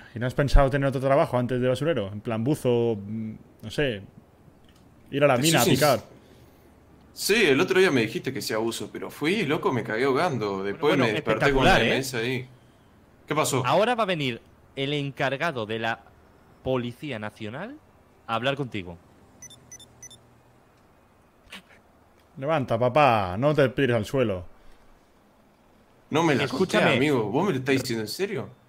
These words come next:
Speaker 3: Raúl.
Speaker 2: Sí,
Speaker 3: ¡Raúl!
Speaker 2: sí.
Speaker 3: He confiado en ti, no me falles ahora.
Speaker 2: Nunca, papá.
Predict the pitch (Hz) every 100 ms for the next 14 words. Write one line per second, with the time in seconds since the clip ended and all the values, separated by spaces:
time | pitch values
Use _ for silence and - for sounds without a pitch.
0 | - 120 131 160 160 107 95 _ _ _
1 | _ _ _ _ _ _ _ - 269 381
2 | 392 381 381 339 226 - - - 175 220
3 | 208 165 151 131 117 151 120 127 156 156
4 | 143 117 110 110 117 92 87 _ _ _
5 | _ _ _ _ _ _ _ _ - 123
6 | 123 98 95 113 -